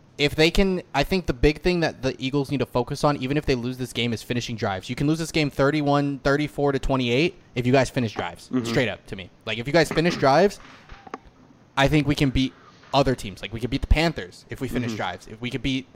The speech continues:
Speaker 1: uh, the, honestly, the, like, the Broncos, we could beat them if we finish drives. Like, we can go out and potentially beat the Raiders if we go and finish drives. Like, the Dolphins almost beat them. You
Speaker 2: Mm-hmm.
Speaker 1: know what I mean? We can do, we can do these things. Y'all just need to finish drives.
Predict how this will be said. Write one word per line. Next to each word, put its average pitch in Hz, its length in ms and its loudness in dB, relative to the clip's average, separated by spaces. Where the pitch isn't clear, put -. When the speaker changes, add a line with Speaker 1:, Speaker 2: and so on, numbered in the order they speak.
Speaker 1:
uh, 127 360 -2
the, 123 260 -2
honestly, 160 460 2
the, 127 80 -6
like, 131 200 -4
the 139 60 -2
Broncos, 147 480 4
we 107 80 -8
could 120 120 -6
beat 156 100 -6
them 180 160 2
if 139 80 -2
we 135 60 -6
finish 113 240 -8
drives. 95 320 -6
Like, 117 60 -8
we 127 60 -2
can 135 80 -6
go 147 80 4
out 151 100 4
and 147 40 -8
potentially 214 320 4
beat 170 120 -6
the 165 60 -2
Raiders 165 360 0
if 113 100 -12
we 117 60 -12
go 127 100 -4
and 113 100 -6
finish 113 180 -8
drives. 98 280 -6
Like, 107 120 -10
the 117 80 -8
Dolphins 139 680 0
almost 139 280 -4
beat 131 180 -8
them. 95 160 -10
You 123 80 -4
Speaker 2:
Mm-hmm. 120 100 -2
Speaker 1:
know 127 60 0
what 131 80 0
I 131 40 0
mean? 175 220 0
We 175 100 0
can 180 120 0
do, 160 120 -4
we 190 80 0
can 180 120 -2
do 202 220 2
these 170 160 2
things. 131 260 -6
Y'all 143 140 6
just 143 120 -4
need 143 60 -6
to 127 60 -10
finish 113 240 -10
drives. - 340 -16